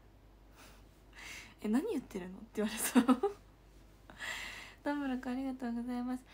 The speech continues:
「握手会ちょうど七年ぶりでやばいです。」七年ぶり？七年ぶりに、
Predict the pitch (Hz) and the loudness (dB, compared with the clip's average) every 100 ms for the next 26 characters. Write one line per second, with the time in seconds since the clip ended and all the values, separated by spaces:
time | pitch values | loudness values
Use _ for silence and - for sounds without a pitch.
0 | - - - 311 - 269 254 254 233 226 | -18 -14 -6 -6 0 0 2 2 4 4
1 | 240 277 277 277 269 247 262 262 240 - | 2 0 0 0 0 0 2 4 2 0
2 | - - 220 254 403 440 440 415 415 453 | -16 -8 -2 0 0 -2 0 2 2 0
3 | - - - - - - - - - - | -10 -20 -20 -20 -20 -20 -20 -20 -20 -8
4 | 277 330 415 427 415 392 392 392 381 | 2 6 8 8 6 6 6 4 2